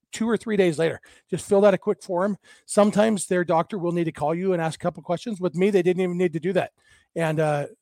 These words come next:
look at me. If they didn't need to do it for me, they probably don't need to do it for you. But you just fill out the form, answer their questions, and their doctor will prescribe the medications and send them to you. And you will have these,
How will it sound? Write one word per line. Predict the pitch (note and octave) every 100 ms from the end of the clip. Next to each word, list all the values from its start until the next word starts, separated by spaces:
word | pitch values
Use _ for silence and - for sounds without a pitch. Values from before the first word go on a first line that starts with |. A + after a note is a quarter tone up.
| -
look | G3 -
at |
me. | C3+ -
If | C#3
they | E3+
didn't | E3 F3
need | E3
to | D3+
do | E3
it |
for | -
me, | E3+
they | D#3
probably | - D#3 E3
don't | D3+ D#3
need | D3
to |
do | D#3
it | C#3+
for | D3+
you. | E3 D#3 - _ _ -
But | C#3+
you | E3+
just | E3+ -
fill | - F3+
out | F3
the | E3
form, | - E3 E3 F3 - - _ -
answer | F#3 F3+ F#3
their | F3
questions, | - D#3+ - G#3 G#3 -
and | E3+ D#3+ D#3 D3+
their | D#3 E3 F3+
doctor | E3+ D#3 - F3+ E3+ D#3+ _ _ _ -
will | E3 D#3+ D#3
prescribe | - D#3+ - E3 F3 D3+
the | D#3+
medications | D#3 D#3+ D3+ - F#3+ - G#3+ -
and | D3+ C#3+
send | G3+ G3
them | F#3+
to | -
you. | G3 F3 F3 F3+ - _ _ _
And | E3+ E3+ E3 D#3+ D#3
you | D3+ F3+
will | F3+ D#3
have | C3+ F3+ E3+
these, | D#3 D#3+ D#3+ C#3+